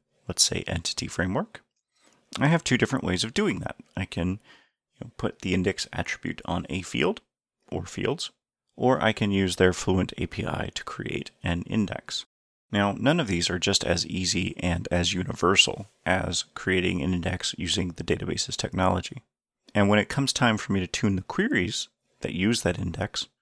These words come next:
it's gonna be far easier for me to do that in S Q L Server Management Studio than it would be to use that translation layer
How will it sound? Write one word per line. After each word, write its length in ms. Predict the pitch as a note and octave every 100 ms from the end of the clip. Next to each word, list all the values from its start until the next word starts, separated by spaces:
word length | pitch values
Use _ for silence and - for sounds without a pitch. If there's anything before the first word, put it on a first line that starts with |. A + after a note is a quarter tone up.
| _ _ _
it's 100 | -
gonna 160 | G#3+
be 100 | G#3+
far 360 | - - A#2+ A#2+
easier 360 | G#2+ G2+ G2 F2+
for 160 | -
me 100 | F#2+
to 100 | F2+
do 220 | G#2 A2+ A#2
that 360 | F#2+ F2+ - _ - _ -
in 640 | A#2+ D3+ C#3 F2+ F2 F#2+ - _ _ _
S 140 | - -
Q 120 | -
L 60 | -
Server 480 | - - - - - - _
Management 400 | - - - -
Studio 460 | - - - B2 C#3 _ _ _ _
than 140 | -
it 80 | G#3
would 260 | - F#3 C3+
be 360 | E2+ E2+ A#2 - _ _ _ -
to 420 | - F#2+ - - - _
use 220 | G2 G2
that 120 | - -
translation 600 | - F#2 - G2 - -
layer 340 | F2+ F2+ F#2